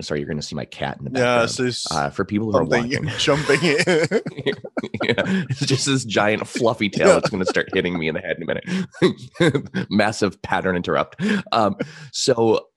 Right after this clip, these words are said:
Speaker 1: uh, so what happened, I started filming a couple of videos as the anxiety relief guy. I didn't attach my name to it or anything. I just went on as anxiety relief guy. Overnight,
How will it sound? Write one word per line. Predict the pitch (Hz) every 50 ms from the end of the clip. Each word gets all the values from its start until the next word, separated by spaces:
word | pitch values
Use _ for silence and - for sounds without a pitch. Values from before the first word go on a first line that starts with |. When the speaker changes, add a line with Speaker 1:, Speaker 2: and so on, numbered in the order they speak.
| _ _
Speaker 1:
uh, | 113 113 101 104
so | - - 135
what | 120 117 123 117 -
happened, | - - 151 185 202 - 143 110 101 95 - - - _ _ _ _ - -
I | 113
started | 120 - - 156 165 156
filming | - 156 143 135 123
a | 117
couple | - - 107 98 110 101
of | 92 92
videos | 127 131 - 120 107 95 92 87 -
as | 90 87 95
the | 95 92
anxiety | 90 90 90 95 92 90 85 87
relief | 85 87 104 113 110 -
guy. | - 113 104 101 101 101 101 - -
I | 82
didn't | 80 76 82 80
attach | 76 - - 76 76 - -
my | 80 80
name | 80 90 104 113 123 120
to | - 127 113
it | - - - _ _ _ _ _ _ _ _ _ _ _ _ _ _ _ _ _ -
or | - 107
anything. | 107 110 110 107 - 110 104 104 104 101 - - - - - - _ _ -
I | 95
just | 95 101 -
went | - 104 95
on | 87 87 87
as | 82 80 -
anxiety | - 85 80 78 71 71 73
relief | 78 90 101 127 123 -
guy. | - 71 - - - - _ _ _ _ - - _ - _ _ _ _ _ _ _ _ _ _ _ _ _ _ _ _ _ _ _ _ _ _ _
Overnight, | - 127 131 131 127 110 98 92 87 80 - - - - -